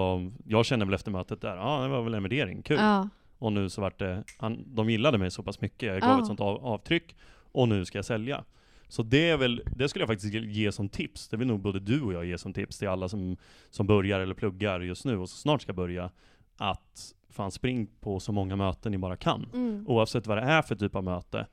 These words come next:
Speaker 1: Är det bara en värdering? Är det bara att ni får komma in och, och ta en kaffe med någon äldre i, i föreningen, i styrelsen, vad som helst?
Speaker 2: Mm.
Speaker 1: Det ena kan leda till det andra.
Speaker 2: Så är det verkligen. Jag har ju kört väldigt mycket såna här kanelbullemöten.
Speaker 1: Ja,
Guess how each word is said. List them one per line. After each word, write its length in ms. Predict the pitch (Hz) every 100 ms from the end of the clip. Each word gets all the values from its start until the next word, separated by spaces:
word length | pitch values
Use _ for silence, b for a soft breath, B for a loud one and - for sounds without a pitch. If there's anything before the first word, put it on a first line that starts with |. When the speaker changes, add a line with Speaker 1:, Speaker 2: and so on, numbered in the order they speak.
| b b b
Speaker 1:
Är 220 | 113 117
det 540 | 110 104 101 101 101 120
bara 300 | 120 110 104
en 80 | 101
värdering? 500 | 104 147 147 120 107
Är 100 | 101
det 60 |
bara 140 | 98 101
att 100 | -
ni 60 | 104
får 440 | 117 104 101 104
komma 280 | - 104 98
in 260 | 101 95
och, 120 | 95 107
och 60 |
ta 80 | 104
en 100 | 107
kaffe 400 | 110 107 - -
med 140 | 117 101
någon 120 | 98
äldre 320 | 98 98 95
i, 220 | 95 110
i 40 | 110
föreningen, 760 | 113 135 135 117 98 92 92 - b b
i 60 | -
styrelsen, 560 | - 117 120 135 104 98
vad 160 | 107
som 140 | - 127
helst? 400 | 127 101 - - b
Speaker 2:
Mm. 260 | 220 214 220
Speaker 1:
Det 80 |
ena 200 | 110 107
kan 240 | 113 110 104
leda 180 | 101 98
till 120 | 117
det 60 |
andra. 380 | 127 123 135 143 -
Speaker 2:
Så 120 | -
är 100 | 214
det 60 | 202
verkligen. 380 | 196 - 196 214
Jag 140 | 240
har 100 | 285
ju 60 | 269
kört 200 | 208 185
väldigt 260 | 208 196 220
mycket 240 | 202 -
såna 120 | 208
här 160 | 196 180 B B B B - 254 285
kanelbullemöten. 960 | 208 202 202 202 208 202 - 165 156 175
Speaker 1:
Ja, 240 | 117 185